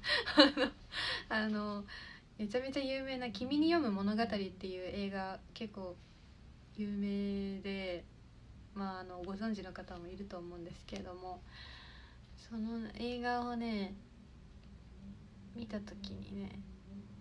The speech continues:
あの、周りのひ-、周りのね、見たっていう人が、あの、「泣いた」って言ってたんですけど、まあ、私が若かったっていう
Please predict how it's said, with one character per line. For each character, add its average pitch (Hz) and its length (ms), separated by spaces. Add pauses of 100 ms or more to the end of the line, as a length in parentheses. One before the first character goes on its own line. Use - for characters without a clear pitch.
(1600)
あ 220 140
の、 185 400 (320)
周 226 260
り 302 160
の 302 160
ひ-、 294 180 (460)
周 220 320
り 247 60
の 247 100
ね、 226 200
見 208 160
た 240 160
っ 202 60
て 190 180
い 180 200
う - 20
人 185 220
が、 180 300
あ 170 40
の、 - 1300 (800)
「泣 262 180
い - 20
た」 294 220
っ - 20
て 294 60 (240)
言 190 100
っ - 20
て 202 160
た 190 160
ん 180 100
で 180 120
す - 220
け 202 120
ど、 185 320 (2000)
ま - 60
あ、 - 40
私 247 260
が 339 100
若 262 260
か - 160
っ - 40
た 214 100
っ 202 60
て - 160
い 180 460
う 175 60